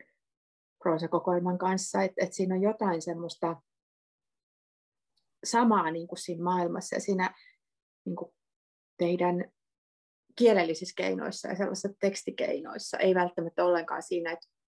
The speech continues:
henkilöt on musta hyvin erilaisia, ja Titta on just täysin niinku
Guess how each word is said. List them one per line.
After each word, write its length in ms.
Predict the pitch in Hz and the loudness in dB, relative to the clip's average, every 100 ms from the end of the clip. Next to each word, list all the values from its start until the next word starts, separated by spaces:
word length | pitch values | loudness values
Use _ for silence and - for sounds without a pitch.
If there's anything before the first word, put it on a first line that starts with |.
| _ _ - | _ _ -2
henkilöt 360 | 185 247 185 180 | 4 4 4 2
on 120 | - | -4
musta 220 | 208 - | -8 -6
hyvin 140 | 175 - | -4 0
erilaisia, 560 | - - - 277 285 - - - - | 0 0 0 2 0 -2 -16 -6 -6
ja 100 | - _ - | -6 _ -2
Titta 300 | 202 202 190 | -2 2 2
on 120 | 196 | 4
just 200 | 202 202 | 2 0
täysin 300 | 220 202 214 | 0 2 2
niinku 360 | 214 220 220 | -2 -4 -6